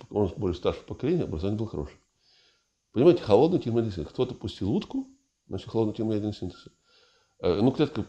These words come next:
все понимают, любая клетка, понятно же, любому человеку, независимо от его образования, что это живой организм. Суньте клетку, э, в духовку, хотя бы триста градусов сделайте, что с ней получится? Или кусок ткани, какого-то мяса.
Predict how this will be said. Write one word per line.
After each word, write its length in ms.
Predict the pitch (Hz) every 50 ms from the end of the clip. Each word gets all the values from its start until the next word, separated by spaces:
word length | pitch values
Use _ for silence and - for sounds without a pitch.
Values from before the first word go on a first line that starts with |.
| - -
все 180 | - - - -
понимают, 300 | - 82 78 73 73 87
любая 220 | 113 104 113 113
клетка, 260 | - - 143 135 -
понятно 320 | - - 110 104 87 98 87
же, 140 | 82 92 82
любому 280 | 90 95 95 104 98
человеку, 260 | - 127 127 - 95
независимо 320 | 87 85 95 98 - - 87
от 60 | -
его 100 | 92 90
образования, 420 | 80 92 90 80 82 71 69 69
что 160 | 67 - 85 82
это 240 | - - 85 80
живой 260 | 80 90 90 85 80 76
организм. 340 | - 95 113 190 208 160 - _ _ _ - - - - - _ - - - _ _ - 95 98
Суньте 380 | - - 180 170 - - 117
клетку, 640 | - - - - 120 151 151 - - 123 117 113 - - - _ _ _ _ _ _
э, 200 | - 90 90 87
в 60 | 90
духовку, 520 | 95 107 - - 120 98 80 - - 87
хотя 240 | 85 - 101 - 104
бы 60 | 87
триста 320 | - - 117 107 - - 107
градусов 280 | 101 87 78 82 78 73
сделайте, 240 | 82 80 69 69
что 180 | - - 214 214
с 100 | - -
ней 80 | 226 220
получится? 480 | - 240 240 220 - - - - - - _ _ _ _ _ _ _ _ _ _ _ _ _ _ _ _ _ _ _ _ _ _ _ _ _ _ _ _ _ _ -
Или 120 | 135 123
кусок 420 | - - - - 95 - - - - _ _ _
ткани, 260 | - 98 85 78 71
какого-то 260 | - - - - 82
мяса. 320 | 80 101 98 78 - -